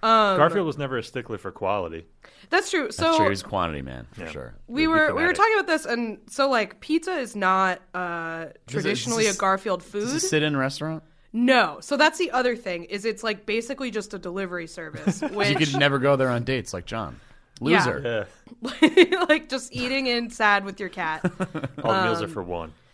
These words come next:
Speaker 3: Your cat who hates you and you hate him.
Speaker 1: I don't know if, I'm sure New York has these places. I don't think I've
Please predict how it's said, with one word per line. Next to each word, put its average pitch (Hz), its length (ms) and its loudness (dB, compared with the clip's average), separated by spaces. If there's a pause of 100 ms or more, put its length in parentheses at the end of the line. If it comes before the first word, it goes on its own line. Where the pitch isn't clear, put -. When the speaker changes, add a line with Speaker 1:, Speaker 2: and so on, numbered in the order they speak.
Speaker 3:
Your - 80 -18
cat 151 220 6
who 139 80 4
hates 135 340 -2
you 87 180 -2
and 92 100 -4
you 104 120 -6
hate 101 160 -6
him. 76 300 -8 (220)
Speaker 1:
I 262 120 4
don't 427 320 2
know 262 480 2 (180)
if, 233 320 -4 (100)
I'm 254 140 2
sure 370 340 -2
New 285 120 -2
York 190 240 0
has 180 200 -6
these 175 140 -12
places. 165 340 -14
I - 100 -10
don't 202 180 -6
think 202 180 -10
I've 185 280 -6